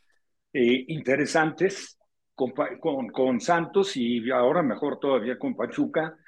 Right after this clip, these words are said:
ha potenciado a jugadores mexicanos, el equipo, te das cuenta que está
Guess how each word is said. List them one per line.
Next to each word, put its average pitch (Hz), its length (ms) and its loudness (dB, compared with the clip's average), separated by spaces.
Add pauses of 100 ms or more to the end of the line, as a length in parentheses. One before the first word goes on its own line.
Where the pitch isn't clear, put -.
(160)
ha - 140 4
potenciado 170 840 6
a 123 80 0
jugadores 135 520 -2
mexicanos, 165 840 -4 (240)
el 139 160 2
equipo, 165 640 -2
te 147 160 4
das 156 200 4
cuenta 165 280 0
que 139 80 0
está 151 460 -2